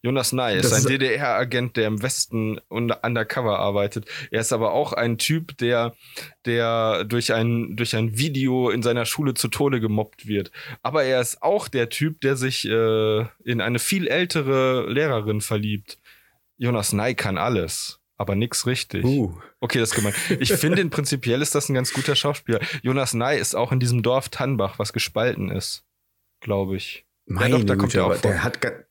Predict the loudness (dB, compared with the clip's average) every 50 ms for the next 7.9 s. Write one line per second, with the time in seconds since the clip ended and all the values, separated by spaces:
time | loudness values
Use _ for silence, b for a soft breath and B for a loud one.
0 | _ _ _ -6 -2 0 2 2 2 2 4 4 4 2 2 2 2 2 2 2
1 | 2 2 2 2 0 0 -2 0 0 0 0 0 0 0 0 0 0 -2 -2 -2
2 | -2 0 0 0 0 -2 0 0 0 0 2 0 0 -2 -2 -2 -2 -2 0 0
3 | 2 2 0 0 0 0 0 0 2 2 2 2 2 0 -2 -2 0 2 2 2
4 | 2 2 2 2 2 2 2 0 2 2 2 2 2 2 0 0 0 0 0 -2
5 | -4 -2 -2 -2 0 0 0 2 2 2 2 0 0 -2 -2 -2 -2 0 -2 -2
6 | 0 0 0 0 0 0 0 0 0 0 0 0 0 0 0 0 0 0 0 0
7 | 0 -2 -2 -4 -4 -2 -2 -2 0 0 0 0 -2 -4 -4 -6 -8